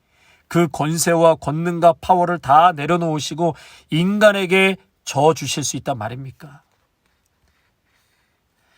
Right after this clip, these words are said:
세상 어떤 신이 인간에게 져주지요? 그래서 기독교, 예수 그리스도가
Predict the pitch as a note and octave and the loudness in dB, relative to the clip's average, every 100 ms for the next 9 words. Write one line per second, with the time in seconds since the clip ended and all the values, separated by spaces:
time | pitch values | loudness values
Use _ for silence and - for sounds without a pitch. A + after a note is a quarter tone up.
0 | _ _ - - G#3 G#3+ F#3+ C#3+ D#3 G#3+ | _ _ -10 -2 2 4 4 -2 0 0
1 | A3 - G#3 G#3 E3 E3+ E3+ D#3+ D#3 C3 | 0 -2 -4 -2 -2 0 0 0 -4 -8
2 | B2+ B2 D#3 F#3 _ _ _ _ _ _ | -10 -14 -14 -14 _ _ _ _ _ _
3 | _ _ _ _ _ _ _ _ C3 C3 | _ _ _ _ _ _ _ _ -4 -4
4 | - - C#3 C#3+ - C3+ C3+ C3 _ _ | -4 -6 -6 -6 -8 -12 -12 -16 _ _
5 | _ _ _ _ - D#3+ F#3+ G3 G#3+ G3+ | _ _ _ _ 0 6 6 4 0 -4
6 | F3 D3+ C#3+ D3+ C3+ D3+ D#3+ | -4 -6 -6 -6 -4 0 0